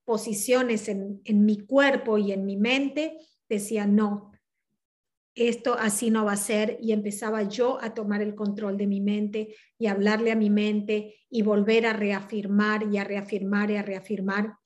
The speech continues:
esas creencias y esas decisiones que había tomado en su momento. Eh,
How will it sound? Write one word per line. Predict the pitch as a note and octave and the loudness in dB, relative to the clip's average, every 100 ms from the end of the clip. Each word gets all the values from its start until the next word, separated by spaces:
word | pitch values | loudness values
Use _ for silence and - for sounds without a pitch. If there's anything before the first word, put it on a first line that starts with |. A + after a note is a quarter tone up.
| _ _ _ _ _ _ _ - - - | _ _ _ _ _ _ _ -20 -18 -6
esas | A#3 B3 A#3+ | -2 -2 -2
creencias | B3+ A3 A3 B3+ C#4+ A#3 | -2 0 0 0 -2 -2
y | G3+ | -2
esas | G#3 A3 | -2 -2
decisiones | G#3+ G3+ F#3+ - G3+ F#3+ G#3 G#3+ - _ _ _ | -4 -4 -6 -8 -6 -2 -2 -2 -10 _ _ _
que | A#3+ G#3 G#3 | 0 0 0
había | G#3+ G3+ G#3 G#3 | -2 0 -2 -2
tomado | G3+ G3+ G3 | 0 2 0
en | G3 | -4
su | - F#3+ | -8 -10
momento. | F#3 F#3+ F#3+ - - _ _ _ _ _ _ _ _ | -12 -14 -16 -18 -20 _ _ _ _ _ _ _ _
Eh, | B3 A3 G#3+ G#3 G3+ G3 | 0 4 4 4 2 0